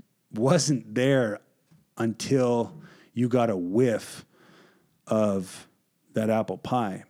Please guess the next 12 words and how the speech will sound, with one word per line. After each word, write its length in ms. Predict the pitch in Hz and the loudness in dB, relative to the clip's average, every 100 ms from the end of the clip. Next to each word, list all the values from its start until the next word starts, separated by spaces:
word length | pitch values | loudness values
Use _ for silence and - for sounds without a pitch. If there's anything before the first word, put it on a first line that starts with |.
| _ | _
And 100 | - | -2
that's, 220 | 147 220 - | 0 0 0
that's 260 | 190 202 | 0 2
what 100 | 208 | 2
an 140 | 147 117 | 2 2
idea 500 | 101 92 123 160 151 | 0 -2 0 2 2
does, 380 | 104 92 90 | 0 -6 -4
right? 180 | 117 139 | 0 2
It's 160 | 139 - | 2 0
like, 220 | 127 - - | -2 -2 -2
it, 240 | 135 - - | -2 -2 -8
it's, 200 | 123 | -8